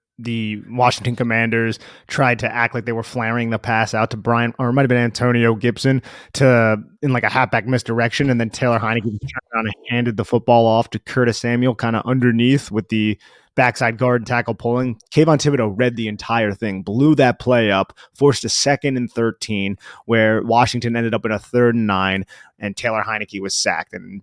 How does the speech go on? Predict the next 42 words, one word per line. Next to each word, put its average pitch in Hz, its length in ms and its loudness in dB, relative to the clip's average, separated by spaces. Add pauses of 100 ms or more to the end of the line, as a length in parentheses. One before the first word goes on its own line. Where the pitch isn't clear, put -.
that 120 160 0
was 143 140 2
on 120 80 -2
a 101 140 -6
ten-play 135 560 0
drive 113 280 0
to 98 80 -8
start 113 320 -4
the 92 100 -10
game. 90 360 -10 (300)
Ten 185 200 6
plays, 156 300 6
forty-one 139 420 2
yards, 117 380 2 (180)
punt. 101 400 -4
You 139 100 -4
don't 170 140 2
see 123 560 -2 (380)
a 139 100 -2
lot 135 200 4
of 120 100 -4
ten-play 135 460 2
drives 110 360 2
that 110 160 0
result 113 460 0 (260)
in 123 160 2
punts 117 300 0
unless 113 260 -2
there's 107 240 0
a 107 60 -8
devastating 107 640 -2
penalty, 107 460 -4
but - 160 -12
that's 107 180 -6
not 123 220 -2
what 101 80 -4
happened. 120 380 0
It - 20 -14
was 104 120 -8
just - 200 -10
Kayvon 113 460 -2
Thibodeaux 107 520 -2